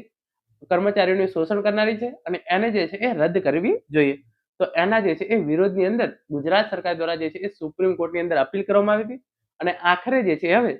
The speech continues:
સુપ્રીમ કોર્ટ દ્વારા જે છે એ આ કેસ જે છે એને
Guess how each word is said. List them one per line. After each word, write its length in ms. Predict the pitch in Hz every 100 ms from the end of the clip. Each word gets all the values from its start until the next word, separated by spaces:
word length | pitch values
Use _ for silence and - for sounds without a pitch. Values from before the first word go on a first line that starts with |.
| -
સુપ્રીમ 360 | 190 190 247 240
કોર્ટ 120 | 180 160
દ્વારા 240 | 160 175
જે 80 | 151 190
છે 60 | 220
એ 20 | 196 - _ _ _
આ 120 | 185 190
કેસ 180 | 190 220 151
જે 80 | 139
છે 160 | 190 339 349 _ _ _ _ -
એને 220 | 170 196